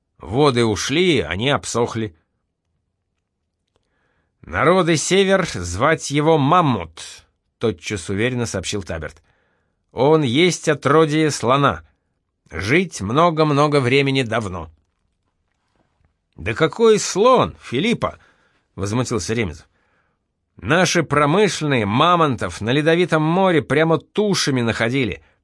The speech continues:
Так они в шерсти были, вроде медведей, а слон лысый. Семёну Ульяновичу не раз приходилось спорить о том, какими были мамонты. И самый главный спор у него случился шестнадцать лет назад в Москве.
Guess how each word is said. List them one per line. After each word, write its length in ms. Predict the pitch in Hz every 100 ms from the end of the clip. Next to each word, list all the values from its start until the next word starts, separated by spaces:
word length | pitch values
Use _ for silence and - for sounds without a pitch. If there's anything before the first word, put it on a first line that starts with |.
| _ _ _
Так 140 | - 107
они 180 | 139 151
в 60 |
шерсти 480 | - 190 180 131 -
были, 260 | 131 160 110
вроде 280 | 120 135 120
медведей, 520 | 151 160 123 92 - _ _ _ _ -
а 100 | -
слон 320 | - 135 170
лысый. 480 | 110 123 - 107 101 _ _ _ _ _ _ _ _
Семёну 600 | - 85 104 170 175 170
Ульяновичу 600 | 147 117 151 165 151 -
не 160 | 143 95
раз 360 | 120 175 -
приходилось 680 | - 143 - 110 120 131 117
спорить 760 | - - - 131 127 101 82 76
о 100 | 80
том, 320 | 151 180 165
какими 600 | - 90 - 147 143 123
были 420 | 104 127 127 120
мамонты. 720 | 113 143 139 92 76 - - _ _ _ _ _ _
И 80 | 90
самый 340 | 87 110 107 98
главный 340 | 104 92 80
спор 300 | - 156 175
у 40 |
него 240 | 170 160 160
случился 580 | - 113 170 160 - 143
шестнадцать 880 | - 110 - 107 160 160 - 135 90
лет 280 | 107 113
назад 420 | 95 90 98 98 82
в 120 | 85
Москве. 640 | 98 90 - 87 95 80